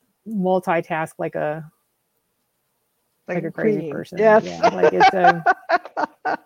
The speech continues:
Speaker 2: <laughs>
Speaker 1: So, like,
Speaker 2: Yeah.
Speaker 1: while I'm doing that work, I'm doing this so that in my off time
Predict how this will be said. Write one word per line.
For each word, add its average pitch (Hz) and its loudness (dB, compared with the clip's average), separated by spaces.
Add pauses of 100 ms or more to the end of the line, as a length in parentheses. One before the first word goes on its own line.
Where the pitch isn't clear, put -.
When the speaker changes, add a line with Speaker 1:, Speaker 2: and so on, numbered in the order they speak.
(180)
Speaker 2:
<laughs> 294 -18
Speaker 1:
So, 190 4
like, 180 6
Speaker 2:
Yeah. 175 0
Speaker 1:
while 190 4
I'm 185 0
doing 170 -2 (1120)
that 180 0
work, 160 -4
I'm 165 -10
doing 170 -4
this 175 -2
so - -4
that 160 -2
in 175 -6
my 165 -8
off 170 -6
time 151 -10